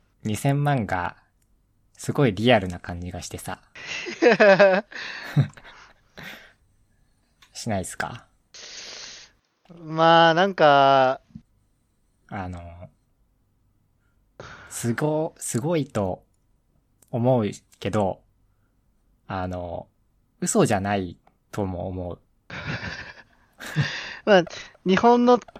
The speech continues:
Speaker 2: 超トップチーム、何年もトップで走ってて、
Speaker 1: うん。
Speaker 2: 世界大会にも出場を何回かしてるうちの一人の年収って言われたら、
Speaker 1: うん。
Speaker 2: でもなんか海外のとか見てると、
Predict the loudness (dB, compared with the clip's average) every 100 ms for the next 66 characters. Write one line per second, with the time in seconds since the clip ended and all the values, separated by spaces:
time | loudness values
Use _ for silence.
0 | _ _ 4 6 6 2 -2 -4 -4 0
1 | 0 4 4 6 4 2 0 -4 -8 -6
2 | -4 -4 -6 -6 -4 -4 0 0 2 0
3 | -4 _ _ -10 -8 -6 -6 0 0 2
4 | 2 2 2 2 -2 -6 -6 0 2 2
5 | 2 0 -2 -4 -6 -8 -4 -2 0 0
6 | 0 0 -4 _ _ _ _ -20 _ -12
7 | -8 -6 -4 -4 -6 -6 -8 -6 -8 -10
8 | -16 _ -10 -8 -6 -8 -6 -4 -4 -2
9 | -2 0 0 0 -4 _ _ _ _ _
10 | -8 -6 -6 -10 -10 -6 -6 -6 -8 -10
11 | -8 -4 0 0 0 -6 -10 -8 -10 -8
12 | -4 -4 -4 -6